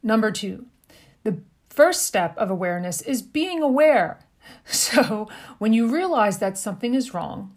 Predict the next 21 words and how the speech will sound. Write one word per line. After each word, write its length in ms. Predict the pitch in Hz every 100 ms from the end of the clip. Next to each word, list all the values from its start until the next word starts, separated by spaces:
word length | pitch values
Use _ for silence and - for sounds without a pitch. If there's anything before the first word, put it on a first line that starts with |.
| _
like 280 | 226 226 233
having 320 | 269 240 226
a 60 | 190
bad 520 | 156 - 196 190 156
day, 240 | 175 175
for 220 | 170 156
example, 640 | 208 190 185 190 - 196 - - - -
you're 140 | 240
willing 280 | 285 302 277
to 100 | 220
cross 680 | - - - 214 254 277 -
that 320 | 269 254 -
threshold 640 | 180 170 - 190 175 - _ _
to 80 | 233
find 480 | 214 - 220 247 240
out 400 | 190 180 185 - -
what 300 | 190 208 190
it 120 | 170
is. 420 | 165 - - - _ _ _ _ _
Because 380 | - - 233 240 -
ultimately, 1000 | 262 294 294 214 190 196 175 147 175